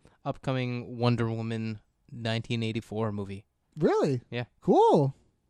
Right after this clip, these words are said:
Speaker 2: That's awesome.
Speaker 1: So, good for you, Christopher.
Speaker 2: Well, Mac and Dennis figure the area where D is won't work for them, so they decide to roll to the Crate and Barrel to find some cougars when a man in a wheelchair approaches them.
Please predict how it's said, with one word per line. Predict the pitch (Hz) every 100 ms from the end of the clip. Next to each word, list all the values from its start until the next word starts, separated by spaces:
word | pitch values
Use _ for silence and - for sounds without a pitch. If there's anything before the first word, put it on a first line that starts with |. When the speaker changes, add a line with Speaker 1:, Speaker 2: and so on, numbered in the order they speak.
| -
Speaker 2:
That's | 147 180
awesome. | 330 - 131 135 _
Speaker 1:
So, | - 107 113 -
good | 165
for | 147
you, | 113
Christopher. | - 117 - 110 - 110 _ _ _
Speaker 2:
Well, | 220 233 226
Mac | 254 302
and | 285
Dennis | 233 262 240 -
figure | 233 214 208
the | 202 226
area | 269 277 269
where | 226 196
D | 160 240
is | 196 180 170
won't | 170 175
work | 165 214
for | 160
them, | 135 131 160
so | - 185 175
they | 180
decide | 208 - 247
to | 226
roll | 208 220 226
to | 214
the | 202
Crate | 220 220
and | 202 185
Barrel | 226 220
to | 180
find | - 208 202
some | 170
cougars | 277 240 180 220 - - _ -
when | 208
a | 214
man | 240 269
in | 247
a |
wheelchair | 233 359 - 240
approaches | 233 320 359 196
them. | 143 110 143